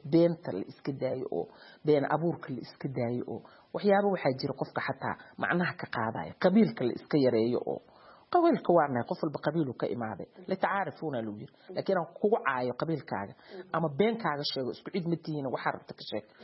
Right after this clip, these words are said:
Waxyaabaha waxay ka mid tahay oo, maaragtay, meediyihii fool xumeeyey oo, oo, maaragtay, in wax laga qabto. Haddeeray u baahan tahay xataa media oo education in la sameeyo, civic education in la sameeyo, oo dadka loo sheego sida ay tahay. Weli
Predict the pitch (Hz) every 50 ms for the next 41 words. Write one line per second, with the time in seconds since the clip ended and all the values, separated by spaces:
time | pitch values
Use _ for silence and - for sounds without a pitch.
0 | 185 175 - - 170 165 175 185 185 185 180 156 - - 135 - 156 151 135 -
1 | - 123 - - - 127 135 139 139 123 107 113 - - - 135 131 139 156 165
2 | 156 143 143 135 131 123 - - 156 156 147 - 135 127 113 113 107 - - -
3 | - - - - - - 180 165 - - _ - - 147 143 143 139 139 135 131
4 | 131 123 - - - 139 131 139 143 143 135 127 120 - - - 127 - - 185
5 | 175 160 156 147 151 - - 135 135 135 180 - - - - - - - - -
6 | _ _ _ _ - 208 185 - - - - - 202 175 143 151 151 147 139 110
7 | - 151 135 131 120 - 139 123 - - - - - - - 113 - - - -
8 | - _ - 147 160 175 165 147 139 139 131 135 - - - 117 110 95 - -
9 | 85 131 120 - - 147 139 - - - 101 123 120 120 - - - 120 117 -
10 | - 151 139 - 110 113 120 - - 127 123 - - - 123 123 120 - - 139
11 | 135 131 143 156 - - - - 190 - - 175 165 - - - 151 135 131 139
12 | 139 135 170 - - - 131 123 131 131 - - - 120 107 110 113 - - -
13 | - - 151 139 - - - - - - - - - - - - - 139 147 156
14 | 180 190